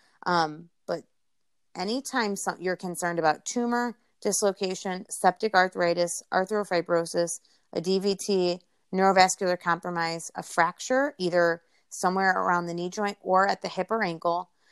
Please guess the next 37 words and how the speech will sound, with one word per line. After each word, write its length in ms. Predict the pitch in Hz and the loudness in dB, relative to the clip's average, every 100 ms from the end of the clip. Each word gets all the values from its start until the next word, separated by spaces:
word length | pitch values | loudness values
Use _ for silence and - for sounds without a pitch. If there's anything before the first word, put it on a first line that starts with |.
| _ _ | _ _
and 200 | 185 175 | -2 0
like 180 | 170 170 | 0 2
Alexis 640 | 170 190 196 - 185 - - | 4 6 4 2 -4 -4 -8
has 240 | 175 165 | -8 -6
mentioned 380 | 175 165 - 165 | -6 -6 -6 -4
in 60 | 156 | 0
our 140 | 156 | 0
hip 160 | 208 285 | 0 6
episodes, 680 | 165 - 175 180 175 170 - | 4 4 -4 0 0 0 -2
those 240 | 175 165 | 0 0
scifias 560 | - - 170 165 160 156 | -2 -2 -2 -2 -6 -6
or 120 | 170 | -8
the 80 | 165 | -8
slipped 320 | - 170 - | -4 -4 -4
capital 400 | - 156 170 156 | -2 -2 -2 -6
femoral 360 | - 165 160 156 | -4 -4 -4 -6
epiphysis 720 | - 170 165 156 156 151 - _ _ - | -6 -8 -8 -8 -8 -10 -14 _ _ -8
in 120 | 170 | -6
children 320 | 165 165 156 | 0 0 0
or 40 | 151 | 2
adolescents, 600 | 151 147 151 - 185 - | 2 4 0 0 -4 -6
those 400 | 180 156 190 233 | -4 6 8 8
are 120 | 277 269 | 8 8
your, 460 | 214 185 180 175 - | 8 6 4 2 -2
um, 480 | 170 156 151 151 160 202 - - _ _ _ - | -2 -2 -4 -10 -16 -10 -10 -10 _ _ _ -8
immediate 420 | 175 170 165 170 | -4 -2 0 0
referral 500 | 151 151 156 147 147 | -2 0 2 4 2
type 240 | - 147 | -2 -4
of 120 | 151 - | -4 -2
diagnoses 640 | 143 143 147 143 - 147 | -2 -2 -6 -8 -8 -4
or 80 | 147 | -4
concerning 520 | - 151 147 139 139 | -4 -10 -10 -10 -12
things. 340 | - 123 - - _ _ _ | -14 -14 -14 -18 _ _ _
Those 200 | 160 160 | 2 6
are 160 | 170 160 | 6 6
your 240 | 156 151 | 0 -4
treat, 400 | - - 190 170 | -6 -2 -2 -2